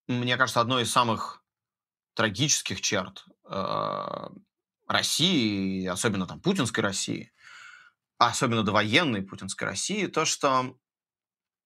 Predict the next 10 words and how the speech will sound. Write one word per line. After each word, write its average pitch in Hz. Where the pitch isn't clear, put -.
мы, 123
когда 104
говорим 147
про 170
Советский 101
Союз, 92
у 143
нас 120
всегда 117
есть 117